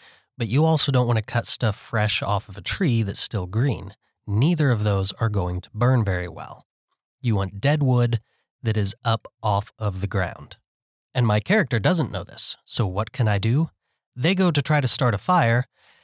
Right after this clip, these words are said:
They don't know what type of wood to get. They get all this half-rotted or wet wood, and they're trying to build a fire, and it doesn't work. It's a learning experience for the character based off of my own personal knowledge.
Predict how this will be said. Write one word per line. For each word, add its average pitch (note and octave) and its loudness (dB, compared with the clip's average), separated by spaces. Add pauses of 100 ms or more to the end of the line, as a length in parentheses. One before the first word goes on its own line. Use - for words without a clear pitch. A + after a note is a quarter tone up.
(800)
They E3+ 2
don't D3+ 4
know A#2+ 4
what C3 2
type C3+ 2
of B2+ -2
wood D#3 2
to G#2 -2
get. F#2+ -6
They C#3 2
get C#3 0
all C#3 4
this C3+ 2
half-rotted C3 2
or G#2 2
wet A#2 -2
wood, A#2 0 (360)
and G#2+ 2
they're G#2+ 2
trying C#3+ 2
to A#2 0
build A2+ 2
a G2 -2
fire, C3+ 2
and F3 2
it C3+ -4
doesn't F#2 -2
work. A2 -4 (580)
It's - -2
a A2 2
learning C3+ 2
experience B2 0
for G#2+ -2
the F2 -4
character C#3 0 (500)
based B2 2
off A2+ 0
of A2+ -2
my G2+ 2
own F2+ 0
personal F2+ -2
knowledge. - -6